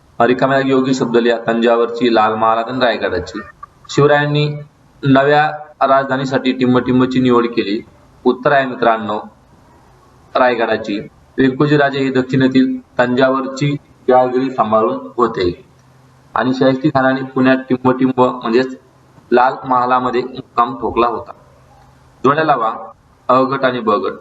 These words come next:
गड किल्ले बांधणारे तज्ञ हिरोजी इंदुलकर, आज्ञापत्र ग्रंथाचे कर्ते रामचंद्र अमात्य आणि नावाजलेली आरमारी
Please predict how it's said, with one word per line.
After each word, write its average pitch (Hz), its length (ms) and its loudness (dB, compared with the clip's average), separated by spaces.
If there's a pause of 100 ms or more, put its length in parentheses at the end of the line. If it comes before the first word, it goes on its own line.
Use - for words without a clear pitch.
(180)
गड 131 140 2
किल्ले 143 240 0
बांधणारे 131 420 0 (180)
तज्ञ 107 320 -2 (1080)
हिरोजी 131 320 2
इंदुलकर, 110 500 0 (300)
आज्ञापत्र 135 560 -2
ग्रंथाचे 123 480 -2
कर्ते 120 600 -2 (360)
रामचंद्र 127 460 -2 (180)
अमात्य 117 500 -2
आणि 110 180 0
नावाजलेली 123 540 0
आरमारी 120 380 0